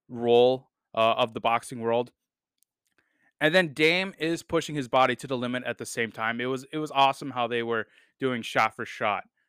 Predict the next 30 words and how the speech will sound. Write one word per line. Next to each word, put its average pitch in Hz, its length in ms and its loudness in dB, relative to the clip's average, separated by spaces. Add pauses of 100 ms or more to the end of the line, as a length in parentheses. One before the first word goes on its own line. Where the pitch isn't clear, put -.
(160)
uh, 101 180 -2 (140)
on 113 260 -4 (100)
Majors 110 540 -6
and 107 220 -6
Jordan 107 440 -2
throughout 101 300 0
that 101 140 -2
whole 104 120 -6
sequence. 107 360 -8 (420)
I 131 200 6
absolutely 120 580 -2
loved 104 220 0
it. 107 120 -4
It 135 60 -2
was 117 200 -6
really, 131 340 2
really 120 240 0
well 98 260 -2
done. 92 300 -8 (1700)
We 151 120 6
also 180 280 8
get 175 120 8
Adonis 151 460 6
training 156 320 0
with 131 140 -4
Drago 135 580 4 (120)
once 123 440 -6
he 127 300 -10
is, 123 400 -6
uh, 107 280 2